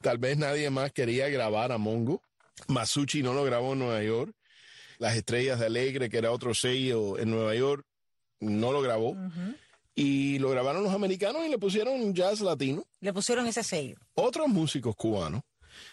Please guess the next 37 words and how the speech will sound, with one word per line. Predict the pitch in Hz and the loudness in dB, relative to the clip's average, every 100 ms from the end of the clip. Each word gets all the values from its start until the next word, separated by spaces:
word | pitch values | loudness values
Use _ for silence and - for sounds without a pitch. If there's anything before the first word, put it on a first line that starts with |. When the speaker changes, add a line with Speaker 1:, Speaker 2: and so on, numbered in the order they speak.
| - | -8
Speaker 1:
se | - 160 | -2 0
mudan | 151 165 208 | 2 2 2
a | 180 | 0
Nueva | 160 180 170 | 0 0 0
York, | 95 113 _ _ _ _ _ _ | -2 -6 _ _ _ _ _ _
Speaker 2:
Sí. | - 151 | -2 0
Speaker 1:
incluyendo | 123 127 117 110 135 | 0 0 0 0 0
la | 120 | 0
gran | 101 110 | 0 -2
Celia | 127 139 151 | 0 -2 0
Cruz. | 101 92 - - _ - | -2 -2 -6 -12 _ -4
Speaker 2:
Era | 247 | 0
Speaker 1:
No, | 302 | 0
Speaker 2:
obligado | 233 202 226 240 | 0 -2 -2 -2
en | |
aquella | 165 156 156 160 | -4 -2 0 0
Speaker 1:
eh, | |
Speaker 2:
época, | - 156 | 0 -2
¿eh? | 143 | -2
Speaker 1:
claro, | 170 139 104 | 0 0 0
Speaker 2:
Ir | 226 | 0
a | |
Speaker 1:
nuestra | 185 131 202 156 | 0 0 0 0
Speaker 2:
Nueva | 123 | 2
Speaker 1:
gran | 117 123 | 0 0
Speaker 2:
York. | |
Speaker 1:
Celia | 127 127 139 | 0 0 0
Cruz | 98 101 - - - - _ _ - | -2 -2 -2 -4 -8 -20 _ _ -4
y | 143 | 0
Cachao | - 104 - 117 104 135 | 0 0 0 0 0 0
y | 117 | 0
otros | 92 127 | -2 0
músicos. | 117 104 - 131 175 | 2 0 -2 -4 -6
Speaker 2:
Sí. | - _ _ _ | -6 _ _ _
Speaker 1:
Y | - 160 | -2 0
se | 190 | 2
encuentran | 190 220 294 320 208 180 185 | 0 -2 0 0 0 0 0